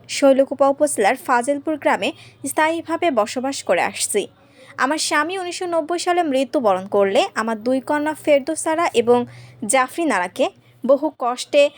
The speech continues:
ধার দেনা করে, এমনকি জমি বিক্রি করে লেখাপড়া শিখিয়ে বড় করি। এর মধ্যে বড় মেয়ে উপজেলা সহকারী প্রাথমিক শিক্ষা অফিসার হিসেবে চাকরিতে যোগদান করে এবং তাকে ভালো পাত্র দেখে বিয়েও দিই,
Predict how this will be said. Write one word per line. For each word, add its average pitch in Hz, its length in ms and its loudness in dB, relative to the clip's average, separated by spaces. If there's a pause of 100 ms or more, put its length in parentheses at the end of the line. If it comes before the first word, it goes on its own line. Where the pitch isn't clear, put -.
(200)
ধার 262 300 0
দেনা 320 220 -6
করে, 349 280 -2
এমনকি 294 540 -4 (180)
জমি 294 300 2
বিক্রি 320 240 -6
করে 370 200 0
লেখাপড়া 240 520 0
শিখিয়ে 269 540 -2 (300)
বড় 220 220 2
করি। 190 300 -8 (640)
এর 294 200 2
মধ্যে 302 400 -2
বড় 285 280 2
মেয়ে 320 180 -2
উপজেলা 254 440 0
সহকারী 254 440 0
প্রাথমিক 262 480 -4
শিক্ষা - 400 -4
অফিসার - 340 -2
হিসেবে 262 380 0 (320)
চাকরিতে 320 480 0
যোগদান 196 400 -4
করে - 280 -2 (320)
এবং 240 240 0
তাকে 254 240 -2
ভালো 233 380 0
পাত্র 294 340 -2
দেখে 240 320 0
বিয়েও 226 340 0
দিই, 175 240 -8